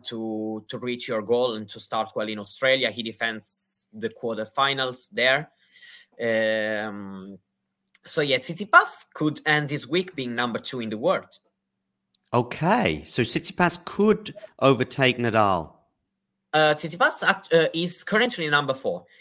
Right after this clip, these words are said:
Speaker 1: If he wins tomorrow, he'll be number three over Ruud.
Speaker 2: Mm-hmm.
Speaker 1: Even if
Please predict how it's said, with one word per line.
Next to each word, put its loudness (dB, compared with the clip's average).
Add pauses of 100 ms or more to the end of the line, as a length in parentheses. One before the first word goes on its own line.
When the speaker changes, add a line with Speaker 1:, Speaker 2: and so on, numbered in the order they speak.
(140)
Speaker 1:
If 0
he 0
wins -2
tomorrow, 4 (220)
he'll -2
be 0
number 4
three -2 (800)
over 4
Ruud. -2 (540)
Speaker 2:
Mm-hmm. -4
Speaker 1:
Even 2
if -2